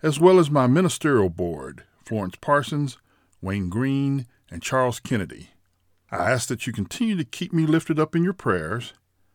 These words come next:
and all praise goes to God for his word. Today I want to discuss being in the presence of God and why at times it feels like we are not in his presence.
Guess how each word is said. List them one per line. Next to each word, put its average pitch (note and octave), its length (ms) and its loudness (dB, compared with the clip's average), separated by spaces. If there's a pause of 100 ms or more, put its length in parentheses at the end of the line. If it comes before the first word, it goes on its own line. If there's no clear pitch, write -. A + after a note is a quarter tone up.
(220)
and F#2+ 160 0
all G3 320 6
praise C3+ 500 2
goes B2+ 280 2
to A2 80 -8
God F#2+ 420 2
for F#2+ 140 -8
his A2+ 200 0
word. F2 400 -4 (1200)
Today B3 300 6
I B3+ 40 4
want G#3+ 220 6
to F#3 60 6
discuss D#3 480 0
being D3 440 0
in A#2+ 140 4
the F#2 100 -2
presence A#2 540 -2
of E2 140 -14
God F#2 500 -6 (480)
and B2+ 160 0
why D3+ 200 6
at A#2+ 100 2
times F3 640 2 (600)
it G#3 220 -4
feels C4+ 320 0
like F#3 240 2 (240)
we G#3 140 0
are A2 40 0
not B2 400 4
in G#2 140 -2
his F2+ 140 -6
presence. - 600 -10